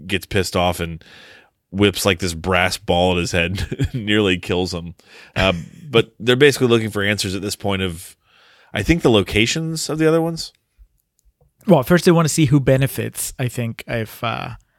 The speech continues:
Speaker 1: Yes, yes, yes,
Speaker 2: like,
Speaker 1: yes.
Speaker 2: as far as the contracts go, like, who benefits if the other two die?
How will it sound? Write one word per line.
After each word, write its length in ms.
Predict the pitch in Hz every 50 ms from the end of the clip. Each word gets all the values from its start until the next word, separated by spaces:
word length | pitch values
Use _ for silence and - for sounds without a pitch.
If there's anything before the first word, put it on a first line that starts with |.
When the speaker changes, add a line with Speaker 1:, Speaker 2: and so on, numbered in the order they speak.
| _ _ _ _ _ - - _ _ _ _ _
Speaker 1:
Yes, 500 | 123 120 110 - - - - - - -
yes, 220 | 110 104 - - -
yes, 100 | - 151
Speaker 2:
like, 160 | 139 123 -
Speaker 1:
yes. 80 | 131
Speaker 2:
as 40 | -
far 120 | - 151 147
as 80 | 127
the 60 | 143
contracts 420 | - 131 143 139 - 131 123 - -
go, 140 | - 127 117
like, 160 | 117 120 117
who 80 | 156
benefits 500 | 147 151 143 139 135 - 143 127 - -
if 120 | - 113 -
the 80 | - 120
other 180 | 120 120 117
two 220 | 110 - - 131 120
die? 400 | 113 107 110 117 120 113 131